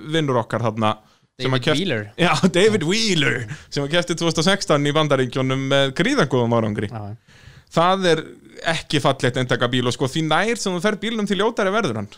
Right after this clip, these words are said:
Speaker 2: Já, í rauninni, sko.
Speaker 1: Þetta er alveg ferlegt. <laughs> Eh, já, er þetta þá ekki bara svona komið af, af ljótum bílum?
Speaker 2: Jú, ég held það.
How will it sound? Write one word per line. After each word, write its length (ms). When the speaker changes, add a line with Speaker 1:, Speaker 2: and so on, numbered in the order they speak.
Speaker 2:
Já, 200
í 140
rauninni, 300
sko. 180
Speaker 1:
Þetta 260
er 80
alveg 220
ferlegt. 420
<laughs> 840
Eh, 540
já, 240
er 180
þetta 340
þá 100
ekki 200
bara 160
svona 160
komið 320
af, 240
af 220
ljótum 360
bílum? 280
Speaker 2:
Jú, 320
ég 100
held 160
það. 200